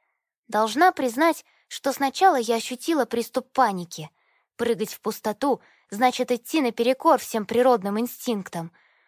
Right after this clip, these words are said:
Но через одну-две секунды от паники не осталось и следа, а меня переполняли совсем другие эмоции. Я не чувствовала, что падаю.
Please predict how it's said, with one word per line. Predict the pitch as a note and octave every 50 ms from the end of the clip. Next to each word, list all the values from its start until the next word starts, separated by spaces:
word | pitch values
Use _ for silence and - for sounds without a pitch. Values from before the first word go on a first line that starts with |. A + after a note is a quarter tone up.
| _ _ _
Но | - C#4 F#4+ G#4
через | - - C#4 A#3+ A#3+ G#3+
одну-две | A#3 A#3 G3+ A3+ A3+ A3 F#3+ F#3+ G#3+ G3+
секунды | - - G3+ - - D4+ D4+ C#4 B3+ C4 A#3 - - - - _
от | - G#3+ A3 -
паники | - G4 G4+ G4 F4+ D4 - -
не | C4+ C4 B3
осталось | A3+ - - - D#4 D4 C#4+ B3+ -
и | B3+
следа, | - - C4 C#4+ B3+ G#3+ F#3+ E3 D#3+ - _ _ _ _ _ _ -
а | G3+ G#3
меня | G#3 G3+ G#3+ C4 C#4+ C4+
переполняли | - A#3 G#3+ G#3+ - G#3+ G#3+ G#3+ A#3 C#4 D4 C#4 A3+
совсем | G#3 - G#3+ A3 - - C4+ C4 A#3+
другие | G#3+ A3 A3 F#3+ G#3 B3 B3 A3 G3+ F#3+ G3
эмоции. | G#3 A3 A3+ G3+ F3+ - - - F3 E3 D#3 - _ _ _ _ _ _ _ _ _ _ _
Я | - G#3 B3+ B3+
не | C4+ C#4
чувствовала, | - - E4 D#4+ - - - G#3+ G3+ G3 G3+ G3+
что | - - C4 B3+
падаю. | - C#4 C4 A#3 G3+ E3+ F3+ E3+ E3 -